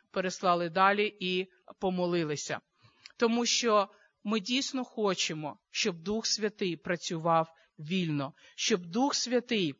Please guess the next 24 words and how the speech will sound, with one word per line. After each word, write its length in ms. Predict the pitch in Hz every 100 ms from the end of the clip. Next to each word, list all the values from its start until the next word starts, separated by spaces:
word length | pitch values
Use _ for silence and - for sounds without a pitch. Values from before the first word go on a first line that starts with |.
| _ _ _ _ _ _ - - _ -
е, 320 | 202 190 180 -
творив 500 | 214 214 240 240 -
все, 300 | - - 226
що 180 | 214 -
Він 160 | 190 190
хоче. 500 | - 185 151 - 135 - -
В 60 | -
школі 240 | - 269
служіння 600 | 262 269 254 220 247 196
цього 300 | 170 208 196
року 240 | 196 175 190
будемо 360 | 175 190 190
більше 380 | 175 196 233 -
говорити 580 | 196 185 175 175 156 151 - - - -
і 120 | 208
про 200 | 240 233
дари 320 | 208 226 226
Святого 520 | - 190 175 175 160
Духа, 420 | 143 147 139 139 139 _ - -
і 100 | 202
про 220 | 233 226
дію 340 | 185 226 220
Святого 520 | 190 - 160 165 151 151
Духа. 420 | 156 147 -